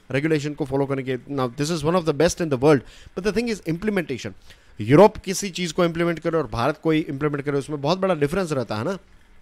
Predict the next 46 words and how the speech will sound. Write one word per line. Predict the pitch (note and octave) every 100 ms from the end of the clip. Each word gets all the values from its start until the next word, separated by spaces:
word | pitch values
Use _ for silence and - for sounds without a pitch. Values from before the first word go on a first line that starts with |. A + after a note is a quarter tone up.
| - - -
तो | - C3
हमारे | F3 F#3+
यहाँ | F3+
पर | E3+ E3+
वो | E3
कैपेसिटी | D#3 D3+ D#3 D#3 D#3+
नहीं | D#3 D#3
है, | D#3
ये | D3 D3
सारी | D3+ D3
चीज़ें | C#3 D3
नहीं | C#3+
है, | D3
और | C#3+
फिर | C#3 D3
हम | D3 D3 - - -
टफेस्ट | E3+ G3 E3+ D#3
लॉ | D#3
को | E3
यहाँ | D3+ D3+
पर | D3
इम्प्लीमेंट | C#3+ D3 D3+ D3
या | C#3+
फिर | D3
one | C#3+ D#3
of |
the | D3 D3
most, | D#3+ D3+ - - D3+
अ, | D3
holistic | C3 D3+ - D3+
को | D3+
इम्प्लीमेंट | C#3 C#3 D3 C#3
करने | C3 C#3
की | C3
कोशिश | C3 B2 C3
करें। | C#3 C3+ B2+ - - -
यहाँ | B2
का | B2+
कल्चर | D#3 D#3+ F3 D#3+
अलग | D3 C#3+
है, | C#3+
बहुत | C#3 D3+
सारी | E3 C3+
चीज़ें | C3+ C3
अलग | B2 A#2
हैं। | G#2